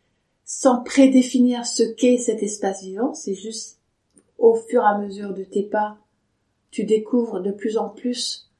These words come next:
ce qu'est un espace vivant pour toi et pour les animaux qui sont autour de toi, et puis pour les gens qui viennent aussi à ta rencontre et à leur, leur rencontre, et que du coup,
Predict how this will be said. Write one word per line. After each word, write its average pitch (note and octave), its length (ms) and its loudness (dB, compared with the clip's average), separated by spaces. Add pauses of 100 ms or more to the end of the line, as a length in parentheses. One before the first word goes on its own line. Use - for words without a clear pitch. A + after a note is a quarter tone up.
(120)
ce - 220 -6
qu'est A3+ 420 -2
un G3 120 -4
espace G3 420 -6
vivant G3 320 -10
pour G3 240 -14
toi G#3+ 400 -12 (440)
et G3 160 -2
pour G#3 160 -10
les G3 180 -2
animaux G3+ 680 -12 (140)
qui - 140 -12
sont G3+ 180 -10
autour G3 180 -14
de F#3 140 -16
toi, C4 420 -6 (260)
et G3 120 -2
puis G#3+ 180 -2
pour G#3+ 180 -2
les G3+ 160 0
gens G#3 420 -10
qui G3 180 -10
viennent G3+ 280 -8
aussi G#3+ 320 -8
à F#3+ 60 -8
ta G3 160 -8
rencontre A3+ 580 -12
et G3 60 -14
à F#3 80 -12
leur, F#3 160 -10
leur G3+ 240 0
rencontre, B3 500 -4 (680)
et A3 200 4
que B3 380 4
du G#3+ 220 -12
coup, F4 420 4